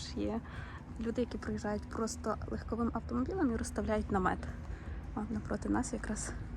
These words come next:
сьогодні так розставились. Тут ми розташувались, наш суп якраз сохне після плавання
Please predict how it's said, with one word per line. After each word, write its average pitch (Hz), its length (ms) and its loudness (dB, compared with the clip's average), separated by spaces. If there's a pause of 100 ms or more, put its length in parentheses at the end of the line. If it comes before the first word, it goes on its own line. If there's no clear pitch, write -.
(480)
сьогодні 214 420 4
так 220 220 0
розставились. 226 720 0 (920)
Тут - 160 0
ми 190 120 2
розташувались, - 840 0
наш - 240 0
суп - 240 0
якраз - 420 0 (880)
сохне 233 400 6
після 240 420 6 (1080)
плавання 226 540 6